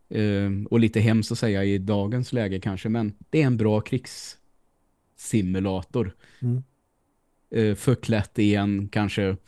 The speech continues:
Speaker 1: B-Hollywood-rulle. Bara ren och skär action rakt igenom. Ehm, jag vet att det första uppdraget utspelar sig under Kuwaitkriget i Irak.
Speaker 2: Mm.
Speaker 1: Man har precis bombat en konvoj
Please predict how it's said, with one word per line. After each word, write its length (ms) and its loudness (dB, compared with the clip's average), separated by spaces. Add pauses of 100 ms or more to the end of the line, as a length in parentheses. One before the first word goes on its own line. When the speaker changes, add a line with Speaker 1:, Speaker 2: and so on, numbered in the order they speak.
(720)
Speaker 1:
B-Hollywood-rulle. 1800 2 (180)
Bara 460 2
ren 340 2
och 100 -2
skär 320 0
action 540 -4 (100)
rakt 360 0
igenom. 420 0 (760)
Ehm, 680 2 (840)
jag 140 0
vet 180 4
att 80 0
det 80 2
första 400 0
uppdraget 800 0
utspelar 540 2
sig 480 0
under 380 0
Kuwaitkriget 800 -2
i 40 2
Irak. 440 0 (360)
Speaker 2:
Mm. 180 2
Speaker 1:
Man 140 6
har 80 6
precis 480 2
bombat 680 0
en 260 0
konvoj 680 2